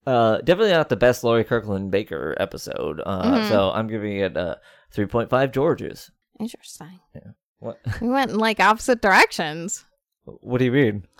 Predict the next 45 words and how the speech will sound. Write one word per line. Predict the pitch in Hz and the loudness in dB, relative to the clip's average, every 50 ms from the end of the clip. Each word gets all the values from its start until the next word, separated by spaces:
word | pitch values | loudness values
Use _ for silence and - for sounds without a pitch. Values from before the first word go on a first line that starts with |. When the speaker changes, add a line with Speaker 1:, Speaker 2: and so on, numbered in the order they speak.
| _ _ _ - | _ _ _ -10
Speaker 2:
'Cause | - 226 240 | -2 0 2
I | 269 | 4
gave | 294 403 427 427 | 4 4 4 4
it | 302 | 2
a | 240 | 0
two | - - 339 381 | 2 4 2 4
point | - 359 269 254 | 4 2 0 0
five | - 185 180 180 | 0 0 -2 -2
and | 180 180 | -2 -2
you | 202 | -2
gave | 233 285 262 165 | -2 -4 -4 -4
it | 165 | -6
a | 170 | -6
three | - - 277 285 | -6 -6 -4 -2
point | 277 220 196 185 - | -2 -2 -2 -2 -2
five, | 175 170 170 165 | -2 -2 -2 -4
and | 165 170 | -4 -6
you're | 175 180 | -4 -4
like, | 180 175 160 - | -4 -4 -6 -6
"It's | 185 175 | -8 -6
not | 180 175 196 | -4 -2 0
even | 226 233 240 | 0 0 0
that | 247 247 | 0 0
good | 240 277 269 | 0 0 0
of | 277 294 | 0 0
an | 302 | -2
episode." | 320 370 - - - - 156 101 82 69 - 226 - _ _ _ _ _ - 262 | -2 -4 -4 -6 -6 -6 -6 -6 -6 -8 -10 -12 -14 _ _ _ _ _ -2 -2
Speaker 1:
I'm | 269 226 | 0 0
saying, | - 269 254 233 208 202 | 2 2 2 2 2 2
like, | 190 190 185 175 - - | 4 4 2 2 0 0
I | - 170 | 0 0
th-, | - - - - _ _ | -2 -6 -20 -20 _ _
I, | - 98 - - - _ _ - | -6 -6 -6 -8 -10 _ _ -4
I | 110 135 190 233 233 | -2 0 0 0 0
don't, | 185 185 175 165 151 - - _ _ _ _ _ _ _ _ _ - | 0 0 0 -2 -4 -6 -8 _ _ _ _ _ _ _ _ _ -4
I | 151 | -2
think | - 262 247 - - | 0 0 0 0 0
elements, | 127 160 226 269 277 220 165 - | 0 0 0 0 -2 -4 -8 -6
the | - 175 190 | -6 -6 -4
thing | - 262 254 233 | -4 -2 -2 -2
is, | 208 | -2
like, | 175 156 - - | -2 -2 -2 -4
I | 139 | -4
find, | 135 - 175 165 165 160 156 151 151 143 139 - _ _ _ _ - | -4 -2 -2 0 0 0 -2 -2 -4 -6 -10 -14 _ _ _ _ -8
like, | - 120 131 127 - | -2 0 0 0 -2